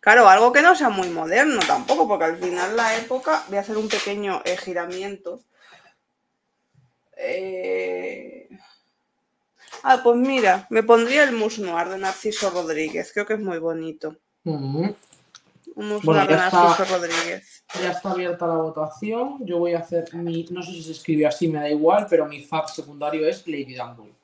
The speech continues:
Speaker 1: Vamos a ponerlo por aquí.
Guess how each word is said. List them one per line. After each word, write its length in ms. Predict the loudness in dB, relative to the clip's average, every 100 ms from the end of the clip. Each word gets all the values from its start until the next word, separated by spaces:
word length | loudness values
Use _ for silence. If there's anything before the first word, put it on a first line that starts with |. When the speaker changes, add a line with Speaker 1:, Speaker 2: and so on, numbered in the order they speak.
| _ _ _ _ _ -20 -20 _ _ _ _ _ _ _ _ -20 -20 _ _ _ _ -20 _ _ _ -14
Speaker 1:
Vamos 460 | -10 -8 -10 -10 -12
a 140 | -12
ponerlo 520 | -12 -6 0 0 -2 -8
por 140 | -10
aquí. 960 | -10 -14 -6 -2 0 2 0 -2 -2